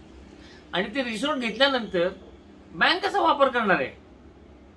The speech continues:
ते तुम्हाला डिस्पोज ऑफच करायला पाहिजे. बँकेने हुशारी केली, त्या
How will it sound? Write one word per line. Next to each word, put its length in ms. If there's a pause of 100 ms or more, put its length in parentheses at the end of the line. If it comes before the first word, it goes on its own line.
(1000)
ते 120
तुम्हाला 200
डिस्पोज 320
ऑफच 220
करायला 260
पाहिजे. 240 (2250)
बँकेने 340
हुशारी 320
केली, 200
त्या 480